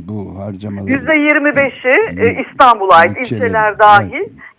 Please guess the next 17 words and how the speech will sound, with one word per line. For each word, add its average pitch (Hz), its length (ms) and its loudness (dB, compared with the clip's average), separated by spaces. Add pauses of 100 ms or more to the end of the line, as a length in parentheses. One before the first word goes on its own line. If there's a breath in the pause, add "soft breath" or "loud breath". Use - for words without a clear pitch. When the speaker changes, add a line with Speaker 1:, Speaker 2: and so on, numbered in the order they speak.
Speaker 2:
Yerel 269 300 4
yönetim 214 360 -8
harcamalarının 190 1040 -2
İstanbul'a 226 560 2
baktığınızda 220 680 0
yüzde 240 320 -6
yirmi 202 300 -2
beşini 214 480 -4 (380 loud breath)
çıkarmış 196 580 2
oluyorsunuz. 156 720 -8 (100)
Gerçekten 226 640 0
de 277 180 -4 (180)
sadece 294 420 2
İstanbul 226 540 -2
Büyükşehir 220 560 -4
Belediyesi, 151 680 -4
İSKİ 247 720 -4